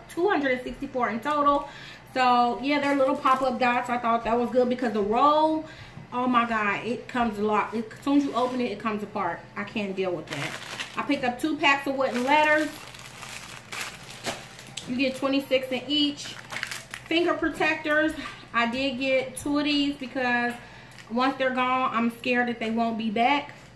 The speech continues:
Even though they got this craft area, you know, they might restock. I don't, you know how you get, I don't know if they're gonna get new stuff in. I don't know what they're gonna do. So until then,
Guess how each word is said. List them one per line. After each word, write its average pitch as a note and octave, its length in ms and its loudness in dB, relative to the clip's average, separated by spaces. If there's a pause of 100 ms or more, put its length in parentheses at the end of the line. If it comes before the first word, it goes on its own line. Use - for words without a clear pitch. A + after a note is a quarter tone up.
(520)
Even C4 260 0
though B3 120 4
they B3 100 2
got A#3 220 0
this G#3+ 160 -2
craft D4 400 4
area, D4 340 0
you C#4 180 0
know, A3+ 720 0 (480)
they G3+ 200 -2
might A3 500 0
restock. C#4 600 4
I C4 80 2
don't, B3 260 0
you D4 80 2
know C#4 140 2
how A#3+ 180 4
you A#3 140 2
get, A3+ 340 -4 (240)
I D4 60 4
don't D4+ 100 2
know C4+ 80 0
if B3+ 80 -2
they're B3 120 0
gonna A#3 120 0
get G3+ 160 4
new C#4 220 4
stuff C4+ 320 2
in. C#4 480 0 (500)
I F#4 60 6
don't F#4 180 10
know C#4 80 8
what B3+ 160 8
they're A#3 100 2
gonna G3 160 0
do. F#3 320 -4
So A3+ 120 4
until C4+ 320 2
then, D#4+ 340 2